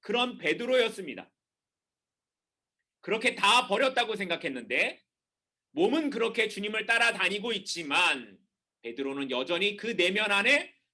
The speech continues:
자기의 생각이 있는 겁니다. 그래서 내가 생각하기에, 내가 생각하기에 예수님을 그렇게 죽게 둘 수 없다라고 생각하는 겁니다.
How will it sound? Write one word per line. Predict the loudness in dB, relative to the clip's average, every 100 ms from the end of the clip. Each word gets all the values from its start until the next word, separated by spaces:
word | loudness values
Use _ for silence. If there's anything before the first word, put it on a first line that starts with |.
| -12
자기의 | -4 -4 0 0
생각이 | 0 -4 -4 -4
있는 | -6 -12
겁니다. | -18 _ _ _ _ _ _ _ _ _ _ _ _ _ _ _ _
그래서 | -4 -2 0
내가 | 2 2 2
생각하기에, | 0 0 0 0 0 0 0 -2 -6 _ _
내가 | 0 2 2
생각하기에 | 2 0 2 2 0 4 4 4 -2 _ _ 0
예수님을 | 0 2 2 2 2
그렇게 | 0 -2 0 0
죽게 | 0 -6 0 2
둘 | 2 -6
수 | -6 -2
없다라고 | 0 -2 0 4 6 4 2 0 2 0
생각하는 | 2 -2 -4 -12
겁니다. | -16 _ _